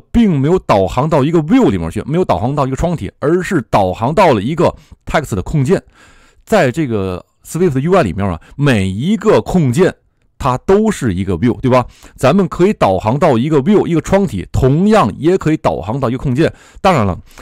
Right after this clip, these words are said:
在咱们实际工作开发中，您不可能把它导航到一个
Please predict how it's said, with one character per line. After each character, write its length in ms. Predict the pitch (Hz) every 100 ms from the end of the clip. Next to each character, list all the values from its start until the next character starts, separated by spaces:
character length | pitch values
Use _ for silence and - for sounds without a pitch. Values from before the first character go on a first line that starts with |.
| -
在 160 | - 135
咱 120 | 127
们 100 | 160
实 320 | - 139 165
际 220 | 156 143 113
工 280 | 170 175
作 200 | 165 131
开 260 | - 147 143
发 220 | 147 135
中， 200 | 147 147 -
您 180 | 143 175
不 280 | - 202 131
可 240 | - 82
能 160 | 85 135
把 140 | 113
它 80 | 131
导 200 | - 76
航 220 | 65 101
到 200 | 131 123
一 140 | 92 143
个 180 | 120